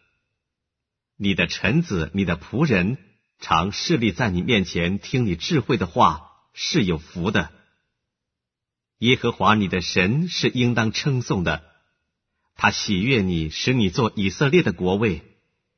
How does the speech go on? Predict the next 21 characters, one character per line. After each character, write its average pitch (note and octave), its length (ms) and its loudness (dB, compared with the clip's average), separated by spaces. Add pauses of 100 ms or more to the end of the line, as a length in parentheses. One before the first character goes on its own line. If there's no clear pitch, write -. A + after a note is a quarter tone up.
(200)
因 G#2+ 180 2
为 G#2 80 4
他 G2+ 160 -4
永 G#2+ 320 4
远 B2+ 160 2
爱 A2 220 2
以 F#2+ 180 -2
色 A#2+ 200 -2
列， G#2+ 580 -2
所 A2 240 2
以 F2 220 2 (100)
立 C3 240 2
你 F#2 160 2
做 A#2 180 0
王， E2+ 400 2 (260)
使 - 280 -4
你 G#2+ 160 4
秉 F2+ 340 0
公 B2 220 2
行 F2 260 -2
义。 G2 220 0